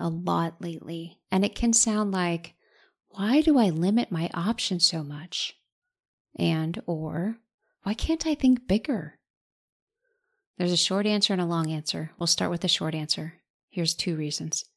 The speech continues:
One, life is busy. It's too busy, and there's no room to think bigger or to take more on.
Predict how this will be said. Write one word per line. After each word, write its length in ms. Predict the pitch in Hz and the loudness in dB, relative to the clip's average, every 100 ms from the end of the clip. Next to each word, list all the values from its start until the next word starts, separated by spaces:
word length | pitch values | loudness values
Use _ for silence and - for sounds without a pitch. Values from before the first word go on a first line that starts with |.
| _ _ _ _ _ _ _ | _ _ _ _ _ _ _
One, 380 | 175 180 202 - _ | -2 0 -2 -6 _
life 200 | 165 170 | -4 -2
is 160 | 190 170 | 0 0
busy. 540 | 185 170 160 156 - _ _ _ _ | 2 2 0 -6 -12 _ _ _ _
It's 180 | 175 - | -4 -2
too 220 | - 247 | 2 4
busy, 420 | 185 160 156 143 - | 6 4 0 -6 -2
and 140 | 170 | 0
there's 160 | 175 175 | 2 4
no 140 | 180 | 4
room 200 | 175 165 | 4 0
to 80 | 170 | 0
think 220 | 170 156 | -2 -2
bigger 440 | 160 156 165 160 - | -4 -2 -2 -2 -4
or 260 | 165 165 170 | 0 0 0
to 120 | 170 | -2
take 320 | - 160 - | -4 -8 -6
more 160 | 156 151 | -6 -6
on. 320 | 156 147 | -6 -8